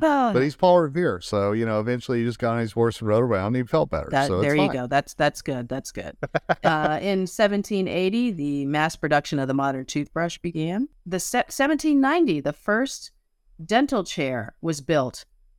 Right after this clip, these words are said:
Speaker 1: by, uh, Josiah Flagg, a U S dentist. I guess they were using barber chairs or maybe just regular old chairs, but this dude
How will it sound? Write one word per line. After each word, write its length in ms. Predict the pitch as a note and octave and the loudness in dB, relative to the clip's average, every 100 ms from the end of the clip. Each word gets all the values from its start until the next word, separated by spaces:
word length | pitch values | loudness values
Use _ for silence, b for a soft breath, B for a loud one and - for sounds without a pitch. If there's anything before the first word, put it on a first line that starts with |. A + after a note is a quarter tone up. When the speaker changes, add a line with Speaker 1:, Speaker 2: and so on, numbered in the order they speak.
| _ D#3+ | _ 0
Speaker 1:
by, 420 | D#3+ D#3 D#3 - _ | 2 4 2 -4 _
uh, 340 | D#3+ C#3+ C#3 C3+ - E3 | -2 0 0 -4 -10 -14
Josiah 580 | D#3 D#3 D#3 F#3+ A3 G#3+ | -2 0 2 2 2 0
Flagg, 560 | - F3+ A3+ D3+ F2+ - | -2 0 2 0 -4 -6
a 180 | C#3 C3+ | -2 -2
U 240 | C#3 F3+ | -2 -2
S 200 | G3 F#3+ | -2 -4
dentist. 680 | - F3 A3 - - - - _ _ | -6 -4 -4 -8 -16 -20 -20 _ _
I 80 | G3 | 0
guess 460 | F#3 B3 E4 - - _ _ - | 0 0 -2 -4 -16 _ _ -10
they 200 | E3+ G#3+ | -2 0
were 100 | D4+ | 2
using 340 | B3 A#3 A3 | 0 -2 -4
barber 360 | E3+ D#3+ C#4+ A#3 | 0 0 0 -4
chairs 480 | - C#3 B2+ B2+ - | -4 -4 -2 -4 -4
or 80 | E3 | -2
maybe 240 | G3+ G#3+ | 0 0
just 180 | G3+ F3+ | -2 -4
regular 560 | C#3+ D#3 D4+ D#3+ D3 C#3 | -2 0 0 0 -2 -4
old 160 | C3+ | -6
chairs, 360 | - C3+ C3 C3+ | -6 -4 -4 -6
but 200 | - - | -8 -6
this 200 | C#4+ - | -6 -4
dude 380 | - D#3 D#3 | -4 -2 -2